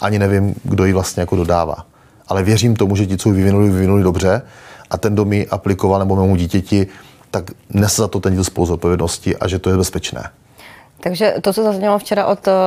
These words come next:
Speaker 2: ministra, eh, Adama Vojtěcha, že kdyby ta proočkovanost byla větší, tak by se veškeré restrikce mohly zrušit, tak s tím souhlasíte?
Speaker 1: V zásadě v tomto, co
Speaker 2: Jaká
Speaker 1: řekl
Speaker 2: by ta
Speaker 1: Adam,
Speaker 2: hranice měla být?
Speaker 1: Adam Vojtěch, tak řeknu, ano, on má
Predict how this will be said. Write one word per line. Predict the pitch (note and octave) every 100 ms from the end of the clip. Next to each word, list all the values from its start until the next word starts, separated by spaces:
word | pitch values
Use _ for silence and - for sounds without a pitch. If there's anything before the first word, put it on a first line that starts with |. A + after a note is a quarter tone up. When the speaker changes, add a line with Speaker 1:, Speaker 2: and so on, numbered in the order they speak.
| F#3 E3+
Speaker 2:
ministra, | F#3+ G3 - G3 F#3
eh, | - F3+
Adama | - F#3 F#3 G3
Vojtěcha, | F3+ F3+ F#3+ F3+ F#3 F3+ F3
že | E3+ F#3 F#3
kdyby | E3+ F3 F#3 G3+
ta | G3+
proočkovanost | G3 F#3 - F3 F#3 F#3
byla | E3 F#3+ F#3 -
větší, | E3 F3+ - F#3+ F3+
tak | F3+ E3+
by | F3
se | - F3+
veškeré | E3 F3 - F#3+
restrikce | F3 F3 F3 F3 - F#3 E3
mohly | F3+ F3+ F3 F3+ E3+ E3+
zrušit, | E3 F3 F3 - E3+
tak | E3+
s | -
tím | F3+ E3+ E3 -
souhlasíte? | D#3 E3 G3 C#4 B3+ B3 G3+ - _ - - -
Speaker 1:
V |
zásadě | - - G#2 G2+
v | G#2
tomto, | F#2+ F2+ - F2+ A#2+ D3 - -
co | F3
Speaker 2:
Jaká | F#3
Speaker 1:
řekl | F#3
Speaker 2:
by | E3 G3
ta |
Speaker 1:
Adam, | G#3 G3
Speaker 2:
hranice | F#3+ G3 F#3+ F#3+ F#3+
měla | F#3 F#3+
být? | F#3+
Speaker 1:
Adam | G3+ G#3 G#2+
Vojtěch, | G2 F2+ G2+ G#2+
tak | F#2+ - -
řeknu, | - G2 - G#2+ G#2+ A2+
ano, | F#2+ G2
on | G#2 G#2
má | G2 G#2+ G#2+